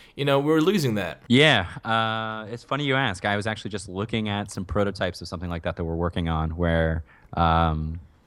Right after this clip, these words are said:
Speaker 2: we have tens of thousands of people who've, who've bought more than one movie from V H X already.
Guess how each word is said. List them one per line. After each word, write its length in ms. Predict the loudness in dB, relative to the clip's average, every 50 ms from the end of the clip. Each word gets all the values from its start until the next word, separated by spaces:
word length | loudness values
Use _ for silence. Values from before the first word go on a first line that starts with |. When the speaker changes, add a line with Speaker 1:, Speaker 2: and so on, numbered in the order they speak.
| _ _ -20 -20 _ _ _ _
Speaker 2:
we 100 | 0 2
have 460 | 4 4 4 4 2 2 0 -2 -4
tens 200 | -4 -4 -4 -4
of 60 | -4 -2
thousands 340 | -2 -2 -2 -2 -6 -12
of 80 | -12 -10
people 360 | -12 -12 -6 -4 -4 -2 -2
who've, 260 | -2 -4 -6 -8 -10
who've 240 | -10 -8 -8 -8 -4
bought 320 | -2 0 0 0 0 -2 -6
more 240 | -8 -4 -4 -2
than 120 | -2 -4 -4
one 120 | -6 -6
movie 240 | -4 -6 -4 -4 -6
from 160 | -6 -6 -6
V 120 | -4 -4 -4
H 140 | -2 -2
X 160 | -4 -4 -2 -2
already. 420 | 0 0 0 0 0 -2 -4 -4